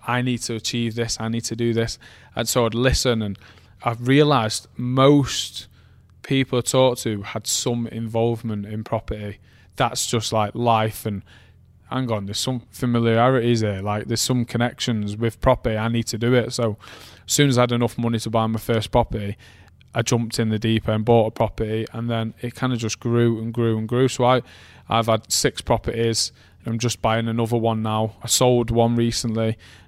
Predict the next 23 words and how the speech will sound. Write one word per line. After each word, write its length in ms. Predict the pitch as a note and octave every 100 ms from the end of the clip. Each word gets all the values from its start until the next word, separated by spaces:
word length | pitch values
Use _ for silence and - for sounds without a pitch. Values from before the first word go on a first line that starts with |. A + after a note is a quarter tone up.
| -
and 160 | B2+ B2
then 280 | A2+ A2 G#2 - _
from 420 | - - C3 B2+
that, 220 | G2+ F#2+ - _ -
I 20 |
started 300 | - C#3 A#2
doing 180 | A#2+ A2
them 120 | A2
up. 320 | C3+ - - -
So 280 | C3+ A2+ - - - - - -
as 160 | C3 B2
I 180 | A#2+ A2+ - - _ -
bought 280 | C3 A2
one, 320 | A2+ G#2+ A#2 A#2+
that 140 | B2 G#2+
would 140 | A2+
be 140 | A#2+ A2
like, 260 | G#2+ G#2+
you 60 | A2+
know, 140 | G#2
change 320 | G2+ A#2+ A2 G#2+
the 40 |
bathroom, 640 | A2 G#2 - A2 G#2+ G#2+